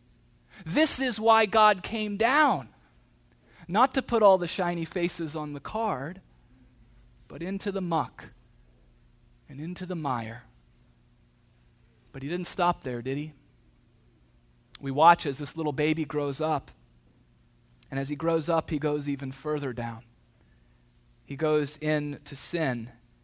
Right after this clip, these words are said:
and into death, all the way down. So that the Apostle Paul can write in Philippians two,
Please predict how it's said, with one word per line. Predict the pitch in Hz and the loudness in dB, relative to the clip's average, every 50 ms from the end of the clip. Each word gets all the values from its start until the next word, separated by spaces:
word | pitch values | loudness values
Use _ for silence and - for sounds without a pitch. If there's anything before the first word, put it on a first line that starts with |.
| _ _ _ _ _ _ _ _ _ _ _ _ _ _ | _ _ _ _ _ _ _ _ _ _ _ _ _ _
and | 135 131 131 | -6 -6 -6
into | 123 139 151 151 147 147 143 139 - - - - 135 | -4 -4 -2 -2 -2 -4 -6 -8 -10 -10 -12 -12 -6
death, | 131 147 143 143 127 - - - - - - - - - _ _ _ _ _ _ _ _ _ _ _ _ _ - _ _ _ _ _ _ - - _ | -2 0 2 2 0 -2 -6 -12 -20 -20 -20 -20 -20 -20 _ _ _ _ _ _ _ _ _ _ _ _ _ -20 _ _ _ _ _ _ -20 -8 _
all | 135 143 151 160 | 0 0 2 2
the | 160 160 | 0 0
way | 147 147 143 135 | 0 0 0 0
down. | 120 117 113 113 107 110 - _ _ _ _ _ _ _ _ _ _ _ _ _ _ _ _ _ _ _ _ _ _ _ _ _ _ _ _ _ _ _ _ _ _ _ _ _ _ _ _ | -2 -4 -6 -6 -10 -12 -16 _ _ _ _ _ _ _ _ _ _ _ _ _ _ _ _ _ _ _ _ _ _ _ _ _ _ _ _ _ _ _ _ _ _ _ _ _ _ _ _
So | - - 151 147 147 | -10 -6 -4 0 4
that | 160 156 156 151 - 147 | 6 6 6 6 4 -2
the | 151 151 | -4 -4
Apostle | 143 - - 175 170 - - 160 143 | -4 0 2 2 2 2 0 -4 -4
Paul | - - - 180 185 180 175 | -4 0 2 4 4 4 4
can | - - 165 143 135 | 2 -2 -6 -6 -2
write | 135 135 131 135 160 170 - | -2 0 0 -2 -4 -6 -8
in | 147 131 | -10 -10
Philippians | 131 - 151 151 151 - - 143 139 135 131 - - | -10 -8 -4 -4 -4 -2 -4 -4 -4 -6 -8 -10 -12
two, | - - 170 156 151 143 | -8 -4 -2 -2 -2 -2